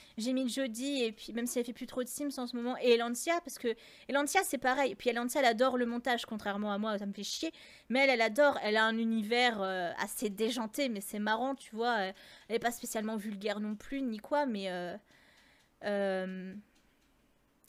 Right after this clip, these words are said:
et voilà, et je pense que moi, je fais de l'ombre à Elantia parce que, justement, comme je suis amie avec elle et que je suis pas forcément aimée, euh, j'ai un peu peur des fois de lui faire de l'ombre et tout, et que elle perce pas à cause de moi. Mais bon, ça, c'est mon côté parano.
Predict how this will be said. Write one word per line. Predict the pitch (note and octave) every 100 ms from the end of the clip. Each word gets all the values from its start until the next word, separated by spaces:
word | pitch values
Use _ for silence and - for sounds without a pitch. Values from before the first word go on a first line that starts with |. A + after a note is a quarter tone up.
| - - -
et | A3
voilà, | A#3 G#3+
et |
je | A#3+
pense | - D4+ -
que | -
moi, | A#3+ C4
je | D4+
fais | - A3+
de |
l'ombre | B3+ C#4 A#3
à |
Elantia | A3 A3 A#3 - C#4+
parce | C#4+ A3+ -
que, | - A#3 A3+ A3
justement, | A#3+ - B3+ C#4
comme | C4+ A3+
je | G#3
suis | - -
amie | A#3 A#3+ B3
avec | A3 A3
elle | B3+ B3+ G#3 - - - -
et | A#3
que | C#4
je | C4+
suis | -
pas | - A#3+
forcément | - - - A#3 A3 A3+
aimée, | A3+ B3+ D4 C#4+ D#5 D#5
euh, | G3+ G3+ G3+ G3+
j'ai | G#3 G#3+
un | A3
peu | B3
peur | C4 C#4+ B3
des | A3
fois | A#3+
de | A#3
lui | G#3
faire | A3+ G#3+
de | G#3+
l'ombre | A3+ B3+ A#3
et | G3
tout, | G3+ B3+ A#3+
et | G#3+
que | F#3+ F#3 - - -
elle | F#3+
perce | G3 G#3 -
pas | - C4
à | A#3
cause | A3+ G3+
de | G#3+
moi. | A#3 G#3+
Mais | F#3+
bon, | G3
ça, | G3 G#3
c'est | G3+
mon | G3+
côté | G3+ G3+
parano. | F#3+ F#3 F#3+ A3